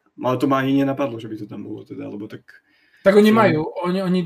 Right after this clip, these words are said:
Speaker 2: vlastne tú hru ukázali prvýkrát na Microsoft E trojke a že vraj majú akože marketingovú spoluprácu. Čiže,
Speaker 1: Aha.
Speaker 2: čiže je dosť možné, že,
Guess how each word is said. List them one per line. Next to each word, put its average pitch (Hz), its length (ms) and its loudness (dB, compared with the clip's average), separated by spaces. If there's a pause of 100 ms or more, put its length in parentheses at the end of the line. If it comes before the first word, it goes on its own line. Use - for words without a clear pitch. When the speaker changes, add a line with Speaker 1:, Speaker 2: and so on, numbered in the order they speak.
Speaker 2:
vlastne 180 320 -2
tú 175 160 -2
hru 180 320 0
ukázali 170 640 -2
prvýkrát 165 560 -4
na 156 140 -4
Microsoft 151 500 -4
E 156 80 -8
trojke 160 720 -8
a 127 400 -6
že 139 160 -4
vraj 131 220 -6
majú 135 340 -8
akože 139 300 -6
marketingovú 143 760 -10
spoluprácu. 147 680 -12 (320)
Čiže, 139 260 -6
Speaker 1:
Aha. 131 320 -4 (880)
Speaker 2:
čiže 143 220 -8
je 139 100 -2
dosť 139 160 -4
možné, 147 300 -4
že, 135 160 -10